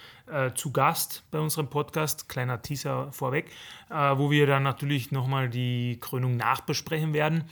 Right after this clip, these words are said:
ähm, und dann vielleicht auch nochmal mit euch zwei darüber reden, wie ihr es gefunden habt, was ihr so gesehen habt. Vielleicht hat ein spezieller Stein ganz besonders in die Kameras geblitzt.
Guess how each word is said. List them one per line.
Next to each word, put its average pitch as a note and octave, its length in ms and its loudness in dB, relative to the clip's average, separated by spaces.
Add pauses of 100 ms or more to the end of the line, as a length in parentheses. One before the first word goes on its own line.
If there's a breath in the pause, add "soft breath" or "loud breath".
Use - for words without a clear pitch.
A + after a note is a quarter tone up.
(400 loud breath)
ähm, C#3 360 0
und C#3+ 180 -2
dann C#3+ 220 2
vielleicht C#3+ 340 -2
auch C3+ 140 -6
nochmal C3+ 400 -2
mit B2+ 180 -4
euch B2 300 -6
zwei B2 320 -2
darüber A#2+ 340 -2
reden, A#2+ 220 -6
wie B2+ 80 -8
ihr C3+ 160 -2
es C3 100 -6
gefunden C3+ 420 -6
habt, - 280 -8
was B2+ 160 -8
ihr E3 160 -4
so C3 140 -4
gesehen B2+ 420 -4
habt. A#2+ 220 -6 (340 loud breath)
Vielleicht B2 400 -4
hat B2+ 160 -10
ein B2+ 100 -6
spezieller B2+ 560 -4
Stein B2 360 -4
ganz A#2 200 -6
besonders B2+ 540 -2
in D#3 160 -2
die B2+ 120 -2
Kameras C3 540 -4
geblitzt. - 540 -8